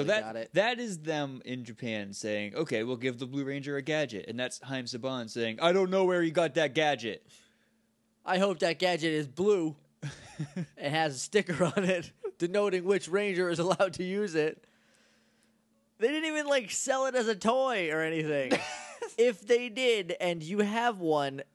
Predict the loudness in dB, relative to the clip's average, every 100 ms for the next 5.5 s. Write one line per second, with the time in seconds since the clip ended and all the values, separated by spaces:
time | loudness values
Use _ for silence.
0 | _ -8 -6 -4 -4 -4 -2 0 0 0
1 | -6 -6 -4 -4 0 0 0 -4 -8 -16
2 | -20 _ _ _ _ _ _ -10 -2 0
3 | 0 -2 -4 -6 -2 0 2 2 -2 -6
4 | _ _ -6 -6 -4 -4 -2 -4 -4 -8
5 | -8 -10 -10 -14